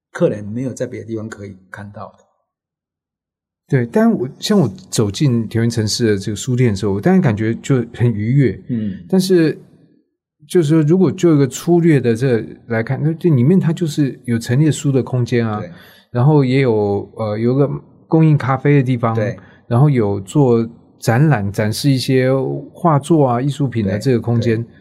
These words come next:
Speaker 2: 那其实这几个要素，很多书店现在也都有。
Speaker 1: 对，所以我常说的时候，你要做的一个概念式的、表面式的，大家看到，哎，有这个，有这个、有这个就好了。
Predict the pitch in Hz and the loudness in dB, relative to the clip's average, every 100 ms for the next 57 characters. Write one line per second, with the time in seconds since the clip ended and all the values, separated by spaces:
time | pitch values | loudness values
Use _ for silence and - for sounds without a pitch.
0 | - - 196 - 175 208 185 123 110 143 | -6 -2 -2 0 0 2 0 0 0 2
1 | 120 - 117 95 107 135 147 156 147 139 | 0 -2 -4 -2 -2 0 0 0 2 2
2 | 101 123 107 95 95 107 104 101 95 - | 0 -2 -2 -4 -4 -4 -2 -4 -6 -12
3 | _ - 143 151 123 107 104 - 110 123 | _ -4 0 0 -2 -6 -12 -10 -10 -8
4 | 113 104 101 104 101 - _ _ _ 123 | -8 -10 -10 -12 -12 -20 _ _ _ -4
5 | 135 175 170 180 131 113 123 139 127 - | -2 -2 0 0 0 -2 -6 -4 -6 -6
6 | _ _ _ _ _ _ _ _ 202 170 | _ _ _ _ _ _ _ _ 0 2
7 | 147 - 165 127 101 - 98 131 135 143 | 0 -2 -2 -2 -2 -8 -6 -6 -4 -4
8 | 143 139 - 131 135 160 208 120 190 127 | -4 -6 -4 -6 -2 -2 0 -2 -2 -2
9 | 110 143 104 104 120 123 139 123 - 87 | -2 -2 -4 -10 -10 -8 -8 -10 -12 -16
10 | 87 | -20